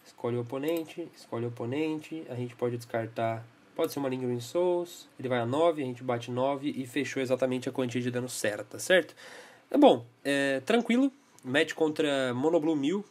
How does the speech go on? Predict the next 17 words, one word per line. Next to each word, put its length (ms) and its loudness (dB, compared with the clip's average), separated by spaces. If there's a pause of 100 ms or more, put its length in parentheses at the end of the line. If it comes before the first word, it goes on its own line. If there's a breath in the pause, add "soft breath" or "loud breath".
deck 280 -4
bem 580 2
budget 440 -2
mesmo. 340 0
A 40 -4
gente 160 -4
não 120 0
viu 120 0
nem 140 0
as 80 0
cartas 320 2
mais 180 0
caras, 380 0
né, 140 -2
que 80 -12
costumamos 520 -4
ver. 280 0